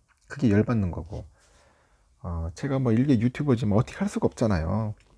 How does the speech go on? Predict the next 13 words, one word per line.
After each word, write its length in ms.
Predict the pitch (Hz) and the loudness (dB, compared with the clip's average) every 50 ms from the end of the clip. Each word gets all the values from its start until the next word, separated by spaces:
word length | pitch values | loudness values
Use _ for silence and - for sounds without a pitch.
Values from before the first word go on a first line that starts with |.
| _ _ _ _ - - | _ _ _ _ -16 -12
음, 140 | 127 131 123 | -10 -8 0
이재용한테 480 | 101 110 117 117 135 123 117 110 - 101 | 2 2 4 4 4 4 4 2 0 -2
전화해가지고, 840 | - - 110 113 117 110 104 95 87 90 92 92 92 90 80 95 107 | -4 -2 -2 0 0 0 0 0 -2 -4 -4 -4 -4 -2 -2 -2 -2
어, 40 | 107 | 0
에이치비엠 420 | 104 120 120 - - - 117 98 | 0 -2 -2 -4 -4 -2 -2 0
만들으라고 760 | 92 101 104 107 123 113 107 101 90 80 90 92 87 82 82 - - - - - - - | 0 0 0 0 -2 0 0 0 0 -2 -2 -4 -4 -4 -6 -10 -16 -20 -20 -20 -12 -4
뭐라고 280 | 95 101 95 98 95 - | 0 0 2 2 0 0
말할 240 | 101 92 113 117 | 0 2 2 2
수도 180 | 113 - - 92 | 0 -2 -4 -4
없는 220 | 85 98 104 101 | -2 0 0 0
거고. 520 | 90 82 78 87 80 78 85 110 147 208 208 _ _ _ _ _ _ _ _ _ _ _ _ _ _ - | 0 -2 -4 -6 -6 -6 -4 -4 -4 -6 -8 _ _ _ _ _ _ _ _ _ _ _ _ _ _ -18
<laughs> 600 | - - - _ _ _ _ _ - - - - | -18 -18 -18 _ _ _ _ _ -20 -20 -14 -4
하여튼 400 | - 117 120 - 127 123 120 | -2 -2 0 0 0 -2 -2